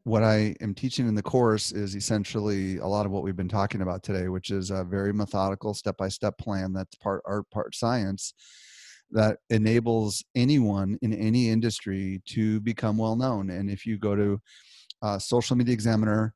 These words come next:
dot com slash course, you can see I put a really detailed blog post together that has, uh, a lot of the steps. And then at the end, it talks about the course. So if you're interested, check it out.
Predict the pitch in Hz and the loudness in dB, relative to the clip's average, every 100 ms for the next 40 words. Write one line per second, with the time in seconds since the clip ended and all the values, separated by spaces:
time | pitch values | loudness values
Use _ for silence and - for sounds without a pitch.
0 | _ - 110 - 123 110 107 101 117 104 | _ 2 2 2 0 2 2 0 0 0
1 | 101 - 110 127 160 120 107 113 98 95 | -2 -2 0 2 0 -2 -2 -2 -2 -4
2 | - 113 104 117 107 92 101 117 120 107 | -4 -2 -2 -2 -2 -2 0 2 2 0
3 | 113 113 110 98 104 101 101 120 117 - | 0 2 2 2 0 -2 0 0 0 -2
4 | 120 117 123 117 104 95 101 104 101 - | 0 2 2 0 0 -2 -2 -2 -4 -10
5 | - - - - - _ _ 107 101 90 | -18 -20 -20 -20 -20 _ _ 0 2 0
6 | 95 - 104 104 107 113 107 107 - - | -2 0 0 2 2 2 0 -2 -2 0
7 | 117 - - - 110 107 107 104 110 98 | 0 0 -6 -6 -2 0 0 0 -2 -2
8 | 104 107 113 107 101 - 101 101 104 - | 0 -2 -2 -2 -2 -2 -2 -2 -4 -4
9 | 104 127 - - - 101 - 87 98 117 | 0 0 -2 -8 -4 -4 -2 -2 -2 -2
10 | 113 110 101 98 - 98 95 127 | -4 -4 -2 -2 0 0 0 0